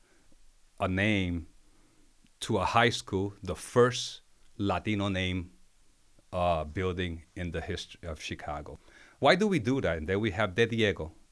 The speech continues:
Tule got eliminated. I graduated from Tule, but it's eliminated because Tule now is Jose De Diego. But, you know, one of the things that we do is the kids have to look at something that says, "Hey, I can identify that."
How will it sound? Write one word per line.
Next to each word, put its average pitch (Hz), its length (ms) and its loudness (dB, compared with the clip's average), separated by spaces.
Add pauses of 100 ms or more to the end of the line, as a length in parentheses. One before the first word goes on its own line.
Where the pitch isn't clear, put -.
(240)
Tule 143 240 2
got 113 180 4
eliminated. 87 500 0
I 90 80 -2
graduated 104 400 -2
from 95 160 -4
Tule, 110 240 -6
but 104 40 -4
it's 90 140 -8
eliminated 90 400 -4
because 80 300 -10
Tule 90 280 -4
now 82 260 -4
is 80 160 -8
Jose - 340 -8
De 85 140 -6
Diego. 85 420 -6 (640)
But, 110 160 4
you 123 80 4
know, 90 180 2 (120)
one 98 160 2
of 117 60 2
the 113 80 6
things 107 300 0
that 101 100 2
we 101 100 2
do 117 220 0
is 151 140 -6
the 113 100 -2
kids - 320 -2
have 123 180 0
to 123 100 -2
look 117 400 0
at 95 200 -4
something 87 520 -6 (800)
that 87 160 -4
says, - 400 -2
"Hey, 127 200 0
I 82 100 -2
can 98 180 -4
identify 85 640 -4
that." 71 200 -12